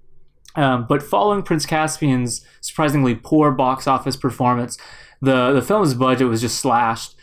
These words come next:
So they opted to do a mainly studio shoot in, uh, Baja, Mexico. But due to safety concerns, like, pretty much the escalating drug war in Mexico at the time,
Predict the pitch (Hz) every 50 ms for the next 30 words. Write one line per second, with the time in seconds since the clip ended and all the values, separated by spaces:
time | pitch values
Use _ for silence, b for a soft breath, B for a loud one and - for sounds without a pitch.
0 | b b b b b - - 143 135 143 143 135 - 151 135 135 131 120 131 127
1 | 123 120 120 123 123 123 123 117 113 - - - 165 165 160 156 139 127 120 -
2 | - 131 120 120 127 131 127 117 113 110 113 107 107 104 110 123 117 113 117 117
3 | 113 113 117 113 110 - 131 - - 131 127 127 127 127 - b b b b b
4 | b b b - 123 123 143 139 - 143 151 - 160 135 175 220 220 220 - 196
5 | 185 156 139 131 123 - 175 170 160 - 165 147 151 139 135 - 139 131 131 127
6 | - 127 117 - - _ _ _ _ _ _ _ _ - 175 160 143 - 143 135
7 | 139 139 156 143 127 123 117 113 120 123 127 127 123 123 120 117 117 113 113 120
8 | 123 - - - - - - - - - - 120 113 113 110 107